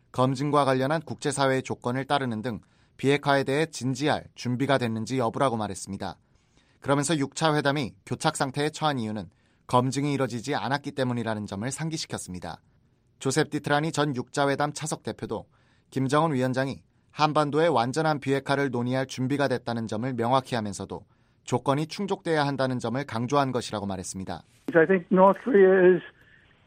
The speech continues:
Speaker 2: is making it clear, uh, at least Kim Jong-un is making it clear that he's prepared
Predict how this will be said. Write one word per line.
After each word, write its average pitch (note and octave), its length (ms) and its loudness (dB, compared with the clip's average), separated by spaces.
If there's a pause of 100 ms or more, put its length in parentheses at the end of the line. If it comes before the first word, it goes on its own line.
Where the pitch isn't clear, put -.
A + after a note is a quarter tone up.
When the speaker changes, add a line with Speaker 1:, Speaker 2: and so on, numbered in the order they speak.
(120)
Speaker 2:
is F3 100 2
making F3+ 300 6
it D#3 160 8
clear, G3+ 480 6
uh, D3+ 400 2
at D#3 80 -2
least D#3+ 240 6
Kim E3+ 160 6
Jong-un D#3+ 340 8
is D3+ 140 6
making D#3 320 8
it C#3+ 80 6
clear F3+ 380 8
that D#3+ 180 8
he's D#3 160 0
prepared D#3 480 4